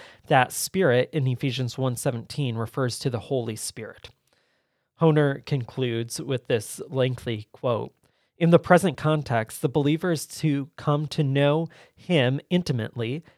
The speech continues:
and as a result, the believer will become acquainted with God's actions described in the following verses.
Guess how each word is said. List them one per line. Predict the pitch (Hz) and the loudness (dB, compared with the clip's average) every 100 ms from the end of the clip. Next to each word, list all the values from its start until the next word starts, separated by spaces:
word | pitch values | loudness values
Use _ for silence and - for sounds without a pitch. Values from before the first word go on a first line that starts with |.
| _ | _
and | 147 139 - | 0 0 4
as | 143 160 | 4 4
a | 180 | 0
result, | 180 131 113 - - | 0 2 2 0 -4
the | - 139 | -4 -2
believer | 135 139 165 165 | -2 -2 -2 -2
will | 131 | -2
become | 127 135 131 135 | -2 -2 -4 -4
acquainted | 151 - 151 165 165 | -4 0 0 0 2
with | 151 - | 2 2
God's | 127 135 - - | 2 2 0 0
actions | 147 151 - 113 123 123 | 0 0 -2 -4 -4 0
described | 147 - - 135 135 151 - | 0 0 0 2 2 -2 -4
in | 151 | -4
the | 147 | -4
following | - 117 117 110 | -2 -2 -2 -8
verses. | 117 113 - - - | -8 -8 -10 -12 -12